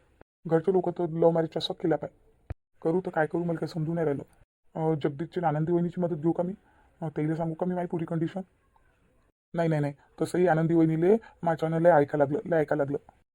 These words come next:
रोहिणीला जेव्हा गलतफहमी झाली होती की मी तिच्यावर प्रेम करतो, ते माझ्यावर प्रेम करते, हे गलतफहमी झाली होती, त्याच्यामध्ये पूर्ण नाव आनंदी वहिनीचं फसलं होतं. त्याला तेव्हाच तर किती गोष्टी ऐकायला लागल्या होत्या, किती सहन करायला लागलं होतं.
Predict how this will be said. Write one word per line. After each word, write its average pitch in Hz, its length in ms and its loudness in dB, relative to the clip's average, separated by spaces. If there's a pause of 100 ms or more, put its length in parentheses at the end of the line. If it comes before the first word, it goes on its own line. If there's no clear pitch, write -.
(160)
रोहिणीला 170 320 2
जेव्हा 165 280 2
गलतफहमी 165 340 -2
झाली 156 160 4
होती 160 200 0
की - 380 -10
मी 165 100 2
तिच्यावर 160 260 2
प्रेम 160 180 -6
करतो, 160 260 -2
ते 165 140 -4
माझ्यावर 156 220 2
प्रेम 160 220 -6
करते, 156 280 -4 (320)
हे 175 60 0
गलतफहमी 165 440 0
झाली 165 160 2
होती, 170 180 -2
त्याच्यामध्ये 165 680 -2
पूर्ण 175 300 -4
नाव 175 220 4
आनंदी 165 240 4
वहिनीचं 160 300 0
फसलं 160 260 -6
होतं. 160 160 -4 (280)
त्याला 165 180 0
तेव्हाच 165 240 2
तर 175 100 -14
किती 175 140 -4
गोष्टी 170 260 2
ऐकायला 160 220 0
लागल्या 156 160 2
होत्या, 156 160 2
किती 165 180 -12
सहन 165 160 -4
करायला 160 180 0
लागलं 156 200 2
होतं. 156 160 -2